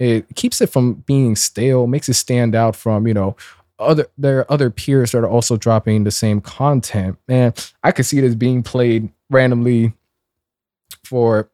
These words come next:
you know, another good month or two before I probably burn through the tracks, since I probably listened to this already, like, fifteen times since it released,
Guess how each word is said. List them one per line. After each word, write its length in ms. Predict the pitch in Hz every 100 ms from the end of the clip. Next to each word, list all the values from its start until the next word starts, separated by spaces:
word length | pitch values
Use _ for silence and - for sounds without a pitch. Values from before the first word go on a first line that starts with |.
| _
you 80 | 139
know, 260 | 110 98 110 -
another 300 | 151 156 120
good 220 | 117 107
month 300 | 107 117 110
or 60 |
two 280 | 107 - 110
before 340 | 104 104 107 104
I 20 |
probably 380 | - 107 107 101
burn 340 | 104 123 107
through 140 | 101
the 100 | 101
tracks, 420 | 90 - 95 92 -
since 280 | 90 - -
I 40 | -
probably 220 | - 101
listened 260 | 101 98 95
to 60 | -
this 180 | 101
already, 220 | 104 98 95
like, 160 | - _
fifteen 480 | - 113 - 113 110 - - - _ _ _
times 360 | 151 135 113
since 240 | - 143 -
it 140 | 127
released, 580 | 127 123 117 120 104 -